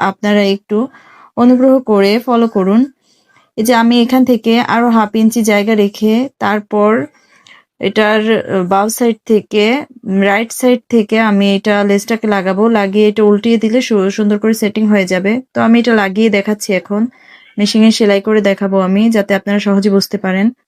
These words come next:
তো এখান থেকে আমি লেসটা শুরু করব।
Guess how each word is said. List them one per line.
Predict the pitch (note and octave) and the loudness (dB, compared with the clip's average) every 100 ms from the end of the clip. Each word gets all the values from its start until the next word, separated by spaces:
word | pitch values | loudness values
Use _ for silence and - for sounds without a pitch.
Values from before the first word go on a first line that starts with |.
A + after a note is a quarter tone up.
| _ _ _ _ _ _ | _ _ _ _ _ _
তো | - G3 G3+ G3+ | 0 4 4 2
এখান | A3 A#3 B3 | -4 -2 0
থেকে | A#3+ A#3 A#3 G#3+ | 0 0 0 0
আমি | G3 G3 G3 G#3 G#3+ | -2 -2 -2 -4 -6
লেসটা | - G#3+ A3 - A#3 A#3+ | -6 -6 -6 -2 0 0
শুরু | A#3+ A#3 A3 | 0 -2 -4
করব। | - F#3+ | -4 -4